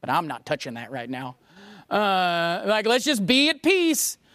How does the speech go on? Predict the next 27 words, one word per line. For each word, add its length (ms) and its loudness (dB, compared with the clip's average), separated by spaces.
And 140 2
that's 160 0
why 80 2
I 60 2
said 180 0
it's 120 -2
so 120 4
sad 380 0
that 120 -6
so 140 0
many 200 0
churches, 420 0
they're 120 4
not 220 2
at 140 -2
peace. 280 2
They're 160 2
just 300 -2
a 40 2
ceasefire. 760 0
So 140 2
many 160 2
churches 320 0
are 80 0
just 260 0
Korea, 540 0
right? 340 -2